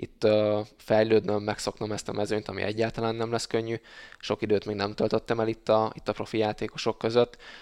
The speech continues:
Ugyanakkor, hogyha meg ranglistában nézzük, egy kicsit, ö, kicsit hosszabb távon, akkor mindenféleképpen az a cél, hogy a, a jövő évet az ötvenen belül tudjam zárni, de szeretnék közelebb lenni a harminchoz, és, ö, és remélem, hogy ez, ez fog is sikerülni majd.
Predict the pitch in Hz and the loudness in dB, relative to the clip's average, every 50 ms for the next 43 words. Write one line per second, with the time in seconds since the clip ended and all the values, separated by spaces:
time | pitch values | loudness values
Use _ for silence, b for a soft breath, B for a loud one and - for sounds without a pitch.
0 | B B B - - 104 110 104 101 - - 110 110 - - - 107 107 98 110 | B B B -4 0 2 2 2 0 2 2 2 2 2 0 -2 -2 0 0 0
1 | 110 110 110 107 - - 110 110 110 110 110 107 107 107 107 110 104 - - - | 0 0 -2 -2 0 2 2 2 2 2 0 0 -2 -2 -2 -4 -4 -6 -10 -12
2 | - - 110 - - - - - - 104 104 104 104 107 107 - - - - - | -8 -8 -8 -8 -8 -10 -6 -2 0 2 2 2 2 0 -2 -6 -10 -14 -14 -12
3 | 120 - - 110 - - - 107 - - 110 107 107 107 110 110 104 - - - | -12 -4 -2 -2 0 0 -2 -2 0 0 2 2 2 2 0 -2 -4 -2 -2 -2
4 | - 107 110 110 107 104 - 104 104 - - 110 - 107 107 107 104 - - 110 | -2 -2 -2 -2 -2 -2 -2 -4 -4 -2 -4 -4 -4 -4 -4 -4 -4 -4 -2 -2
5 | 107 107 104 107 101 - - - - _ - 98 104 110 110 110 110 110 110 107 | 0 2 2 2 0 -2 -6 -14 -20 _ -4 -2 -2 0 0 0 0 2 2 2
6 | 110 - - - 104 107 107 - - 110 107 101 98 104 104 107 113 113 110 - | 0 -2 -2 -4 -2 -2 -2 -2 -2 -4 -4 -2 0 0 0 2 2 0 -2 -4
7 | 117 117 117 117 113 117 120 117 113 113 117 117 - B B B B B - - | -4 -2 -2 -2 -2 0 2 2 2 2 0 -4 -6 B B B B B -10 -6
8 | - 110 104 104 - 98 98 - 101 104 101 95 95 90 101 101 101 101 98 95 | -2 -2 -2 -2 -4 -6 -4 -4 -2 0 0 0 0 -2 -2 -4 -4 -4 -6 -6
9 | 98 - 107 107 110 110 113 110 - - 113 113 113 - B B B B B B | -2 0 2 2 2 0 -2 -4 -4 0 0 0 0 -2 B B B B B B
10 | B B B - - 98 95 - - - 110 104 104 101 101 98 101 - - - | B B B -4 -2 -2 -2 -2 0 2 2 2 4 4 2 2 0 -2 -4 -6
11 | 98 - - 95 95 98 95 92 92 95 95 95 - - - - - - - - | -8 -6 -6 -6 -4 -4 -6 -6 -6 -6 -6 -6 -6 -6 -8 -10 -10 -8 -10 -8
12 | - - - - - - - 64 - - - - - 67 64 65 67 - - | -8 -8 -8 -8 -6 -8 -8 -6 -6 -6 -6 -6 -8 -10 -10 -10 -10 -10 -12